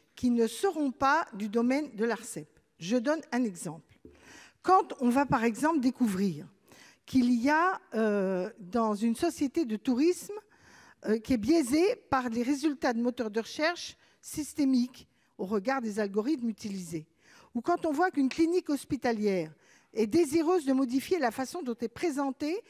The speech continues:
elle est présentée par des algorithmes. Par quel outil ? l'arcep n'est pas compétente en la matière. Il faut donc pouvoir lui donner les pouvoirs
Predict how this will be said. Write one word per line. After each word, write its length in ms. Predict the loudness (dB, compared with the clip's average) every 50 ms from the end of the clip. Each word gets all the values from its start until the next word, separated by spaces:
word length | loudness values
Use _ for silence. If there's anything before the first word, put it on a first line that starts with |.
| -18 _
elle 120 | -6 -4 -4
est 60 | -4
présentée 500 | -6 -8 -8 -6 -6 -8 -8 -6 -8 -6
par 180 | -6 -8 -10 -8
des 180 | -10 -8 -6
algorithmes. 560 | -6 -6 -6 -6 -8 -8 -8 -12 -14 _ -20 -20 _ _ _ _ _ _ _ _ _ _ _ _ _ _ _ _ _
Par 220 | -6 -6 -6 -6
quel 240 | _ -4 -2 -2 -2 -4 -4
outil ? 400 | -4 -4 -4 -4 -2 0 0 0 0 -4 _ _ _
l'arcep 440 | -8 -8 -6 -8 -8 -10 -10 -8 -6
n'est 100 | -8 -8
pas 160 | -6 -8 -10 -10 _
compétente 640 | -4 -4 -4 -4 -6 -8 -6 -6 -6 -6 -6 -8 -10
en 60 | -12
la 100 | -10 -10
matière. 420 | -12 -12 -14 -14 -16 -18 -18 -18 _ _ _ _ _ _ _ _ _ _ _ _ _ _ _ _
Il 100 | -10 -10
faut 220 | -10 -8 -10 -8 -6
donc 220 | -4 -4 -4 -4
pouvoir 360 | -8 -10 -6 -4 -4 -4 -4
lui 160 | -4 -8 -8 -6
donner 280 | -6 -6 -4 -4 -6
les 120 | -6 -8 -12
pouvoirs 600 | -10 -10 -10 -6 -2 -2 0 0 0 -2 -4 _